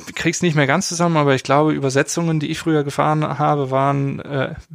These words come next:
höchstens als kleinstes Kettenblatt vorn neununddreißig und hinten fünfundzwanzig oder siebenundzwanzig, ähm, Zähne an der größten Kassette. Und mit dem Dingern hab ich halt den Mont Ventoux hochgewuchtet, den Großglockner hochgewuchtet oder das Rossfeld in, in Oberbayern und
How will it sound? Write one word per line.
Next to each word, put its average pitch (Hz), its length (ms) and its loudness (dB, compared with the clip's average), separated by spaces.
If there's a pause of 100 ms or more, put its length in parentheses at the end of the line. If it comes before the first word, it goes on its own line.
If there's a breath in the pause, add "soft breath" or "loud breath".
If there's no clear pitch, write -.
(220)
höchstens 175 480 2
als 113 180 -2
kleinstes 143 520 -2
Kettenblatt 139 440 -2
vorn 139 300 0
neununddreißig 160 1000 0
und 131 260 -2
hinten 139 580 0 (260 loud breath)
fünfundzwanzig 139 640 2
oder 127 140 2
siebenundzwanzig, 120 920 -2
ähm, 120 440 0
Zähne 127 380 2
an 123 160 -2
der 123 240 0
größten 131 600 -2
Kassette. 139 540 0 (560 loud breath)
Und 135 160 -4
mit 131 140 -4
dem 139 540 0
Dingern 147 880 -2
hab 139 120 2
ich 135 160 -2
halt 127 240 4
den 135 100 0
Mont 131 180 2
Ventoux 156 680 2
hochgewuchtet, 156 840 0
den 139 140 -2
Großglockner 143 560 0
hochgewuchtet 143 720 -2
oder 139 140 0
das 123 180 -2
Rossfeld 151 520 0
in, 131 320 -4
in 127 220 -2
Oberbayern 143 640 2
und 127 220 -2